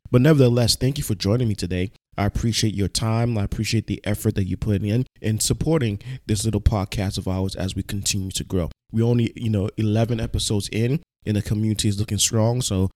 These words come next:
thank you once again. And as always, if you haven't done it yet, give me them five stars, give me that bomb rating,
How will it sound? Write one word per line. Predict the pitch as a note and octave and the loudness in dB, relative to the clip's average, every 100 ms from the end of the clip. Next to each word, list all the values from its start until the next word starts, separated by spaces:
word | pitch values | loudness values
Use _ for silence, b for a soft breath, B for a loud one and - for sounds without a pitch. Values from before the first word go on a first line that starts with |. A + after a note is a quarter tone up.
| _ | _
thank | - B2 A#2+ A#2 | 4 4 6 4
you | A2 | 4
once | A2 - | 4 2
again. | G#2+ A#2 G#2+ - A#2 B | 2 2 2 -2 -12 B
And | A2 | -4
as | G#2 G#2 - | -2 -2 0
always, | F#2 A2 B2 B2+ A2+ | 2 2 4 2 0
if | G2+ | 0
you | G#2 | 0
haven't | A2+ A2 B2 - - A#2 | 0 0 0 -2 -10 -4
done | - A2+ | 2 2
it | C3+ - | 2 0
yet, | C3 D#3 - - B B B | 0 0 -2 -6 B B B
give | - C3 | 2 4
me | C3 | 4
them | B2 A#2 | 2 0
five | - A#2+ A2+ | -2 -2 0
stars, | - B2 B2+ C3 A2+ | 0 2 2 2 0
give | A#2 | -2
me | A#2 | -2
that | A#2+ A2+ | -2 -4
bomb | A2 A2 A2 | -2 -2 -2
rating, | G2+ G#2+ B2+ D3+ | 0 0 0 -2